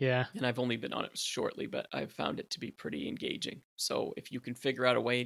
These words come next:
Speaker 2: to
Speaker 1: Yeah, I, I think I'd agree.
Speaker 2: So you just joined. What is your plans? Have you figured out what you think you're gonna do with TikTok?
Speaker 1: I haven't figured it out yet. I know it's gonna have to be gimmicky in a way.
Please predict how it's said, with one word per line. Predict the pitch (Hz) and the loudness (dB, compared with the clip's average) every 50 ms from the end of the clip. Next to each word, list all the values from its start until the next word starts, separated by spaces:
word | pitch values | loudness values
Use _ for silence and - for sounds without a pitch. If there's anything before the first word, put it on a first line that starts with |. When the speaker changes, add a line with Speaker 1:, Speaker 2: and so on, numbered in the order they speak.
| - - | -2 -4
Speaker 2:
to | - - - - - - - - | -2 -2 -2 -2 -2 -6 -8 0
Speaker 1:
Yeah, | - 139 135 143 - - 147 143 139 139 | 4 6 6 8 8 10 10 8 8 6
I, | - 139 | 4 2
I | 127 | 0
think | 131 - _ - 147 143 | 0 -4 _ -6 -2 0
I'd | 139 127 127 | 0 0 0
agree. | 127 131 - 127 123 123 - - - | -2 -2 0 0 0 0 -2 -4 -4
Speaker 2:
So | - - 156 139 | 6 8 8 8
you | 135 131 180 202 | 10 8 6 4
just | 180 180 185 175 - | 6 6 6 4 6
joined. | - 175 147 131 120 120 | 4 4 4 4 6 4
What | 131 151 | 4 4
is | 156 143 | 4 4
your | 160 160 | 2 2
plans? | - - - 120 110 - - 120 - - - - _ _ | 0 2 4 4 4 4 2 -4 -6 -8 -8 -10 _ _
Have | - 131 127 | 0 2 2
you | 127 127 | 2 0
figured | 123 - 139 131 127 127 120 | 2 2 2 2 2 2 6
out | 123 120 117 | 6 6 6
what | - 120 120 - - | 6 4 2 2 2
you | 123 113 - | 2 0 -2
think | - - 127 123 - | -2 -2 -2 -2 0
you're | 131 120 | 0 2
gonna | 117 113 110 107 | 2 2 2 0
do | - - 113 117 | 0 0 0 2
with | 120 120 123 123 _ _ _ | 2 2 0 0 _ _ _
TikTok? | - - 127 - - - 131 - - - - | -6 -6 -6 -6 -4 -4 -4 -4 -4 -4 -6
Speaker 1:
I | 175 | -2
haven't | 175 208 220 220 202 170 - | 2 2 4 4 4 0 4
figured | - 160 143 139 131 | 6 6 8 8 8
it | 131 131 131 | 6 6 6
out | 131 127 131 - | 6 6 6 6
yet. | 139 135 131 - - | 4 4 4 4 4
I | 156 156 | 4 4
know | 165 170 180 190 196 196 185 | 6 6 6 6 8 6 6
it's | 175 - | 4 4
gonna | - 170 160 156 | 2 4 4 6
have | 143 160 156 151 - | 6 6 6 6 6
to | - - 139 | 4 2 2
be | 135 127 143 143 143 143 139 139 131 - - _ _ _ - | 4 6 6 8 8 8 8 6 6 2 -2 _ _ _ -4
gimmicky | 156 131 147 175 190 180 156 - 139 127 123 | 0 8 10 12 12 12 8 8 6 6 6
in | 120 117 | 6 4
a | 113 | 2
way. | 113 117 113 113 113 117 113 98 | 4 4 4 4 4 2 0 -2